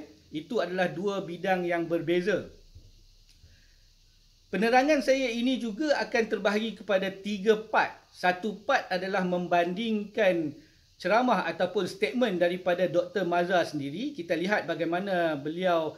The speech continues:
menyampaikan tentang hadis yang keluar cahaya tu dan dibandingkan dengan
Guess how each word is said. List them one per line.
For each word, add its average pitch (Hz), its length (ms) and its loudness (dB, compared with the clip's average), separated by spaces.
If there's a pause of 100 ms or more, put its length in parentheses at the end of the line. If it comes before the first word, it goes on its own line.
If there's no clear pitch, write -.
(140)
menyampaikan 175 960 2
tentang 165 640 -2 (480)
hadis 185 480 -2
yang 175 320 0
keluar 180 240 2
cahaya 185 480 2
tu 262 240 -4 (720)
dan 277 160 4
dibandingkan 247 800 0
dengan 214 400 2